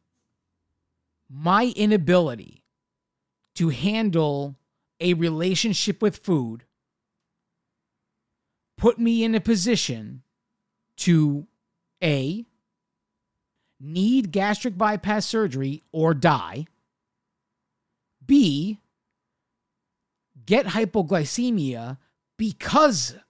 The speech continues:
I got gastric bypass surgery. Now, one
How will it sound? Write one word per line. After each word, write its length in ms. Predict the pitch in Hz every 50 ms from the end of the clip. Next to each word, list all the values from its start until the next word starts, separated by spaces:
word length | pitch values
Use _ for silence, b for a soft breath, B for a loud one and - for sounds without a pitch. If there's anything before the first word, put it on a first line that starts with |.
| _ -
I 100 | 151 160
got 300 | 143 139 151 139 135 117
gastric 420 | 151 147 135 131 - - 143 110 -
bypass 420 | 135 123 120 - 131 117 107 -
surgery. 540 | - - 131 120 113 165 202 226 233 220 208 - _ _ _ _ _ _ _ _ _ _ _ _ _ _ _ _ _ _ _ _ _ _ _ _ _ _ _ _ _ _ _ _ _ _ _ _ _ _ _ _ _ -
Now, 460 | 175 254 285 269 208 131 117 104 - _ _ _ _ _ _ _ _ _ _ _ _ _ _ _ _
one 400 | 196 185 233 294 294 269 254